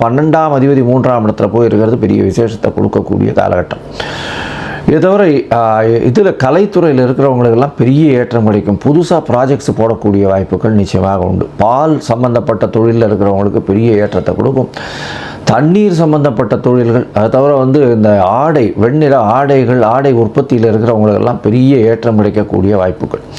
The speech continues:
மருத்துவர்கள், அதுவும் வந்து இந்த, ஆ, சுக்கிரன் ம-, சுக்கிரன் சம்பந்தப்பட்ட மருத்துவத்துறைன்னு சொல்லக்கூடியது, இந்த நகாசு வேலைகள், அழகு கலை, அந்த மாதிரியான விஷயங்கள், இந்த ஃபேஷியோ மேக்ஸிலரி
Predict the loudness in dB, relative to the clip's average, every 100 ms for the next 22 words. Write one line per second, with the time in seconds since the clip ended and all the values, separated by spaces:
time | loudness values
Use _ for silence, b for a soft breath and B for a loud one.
0 | B B B B B B B 0 2 2
1 | 0 0 2 4 2 0 -2 -2 2 2
2 | 2 2 2 4 4 2 2 2 0 -2
3 | -4 -2 0 0 0 0 0 -2 -2 -2
4 | 0 -2 -2 -2 0 0 0 2 2 2
5 | 0 -2 -2 0 0 0 0 0 0 -2
6 | 0 0 2 0 0 -2 -2 0 0 2
7 | 0 0 0 0 0 2 2 2 2 2
8 | 0 0 2 2 2 2 2 2 2 2
9 | 0 0 0 0 -2 -2 0 2 2 2
10 | 2 0 0 -2 0 0 -2 B B B
11 | B B B B 0 2 2 2 2 0
12 | 2 2 2 0 0 0 0